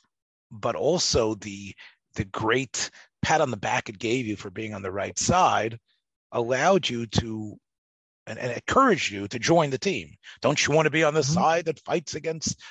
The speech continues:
Speaker 1: this evil god? This, uh, right?
Speaker 2: Sure
Speaker 1: Don't,
Speaker 2: do.
Speaker 1: don't you want to join Ahura
Speaker 2: Yeah.
Speaker 1: Mazda? Join the Ahura Mazda team. And what,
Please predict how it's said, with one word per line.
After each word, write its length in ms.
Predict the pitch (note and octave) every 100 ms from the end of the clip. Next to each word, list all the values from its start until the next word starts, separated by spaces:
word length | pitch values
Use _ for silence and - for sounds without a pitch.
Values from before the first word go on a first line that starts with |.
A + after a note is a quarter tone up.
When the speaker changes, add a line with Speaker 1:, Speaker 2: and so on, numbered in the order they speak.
| -
Speaker 1:
this 220 | D3+ C#3
evil 380 | A2+ E3+ E3 E3+
god? 440 | B2 A2+ D3 E3+ C#3
This, 220 | C3 -
uh, 220 | C3 D3
right? 160 | A#2+ D#3+
Speaker 2:
Sure 160 | G#2 G#2+
Speaker 1:
Don't, 20 |
Speaker 2:
do. 280 | B2 F3 D#3+ -
Speaker 1:
don't 220 | D#3+ F#3+ -
you 60 |
want 120 | F3+ E3+
to 40 |
join 280 | C3 E3 E3+
Ahura 320 | C#3+ C#3+ E3+
Speaker 2:
Yeah. 60 | D3
Speaker 1:
Mazda? 520 | B2+ E3 C#3+ G#3 F#3+ - - -
Join 420 | - A#3 C4+ A#3+
the 120 | G3+
Ahura 280 | E3+ D#3+ F3+
Mazda 380 | D#3+ D3 C3+ C#3
team. 240 | - E3+ - - _
And 340 | E3+ E3+ E3 D#3
what, 160 | D#3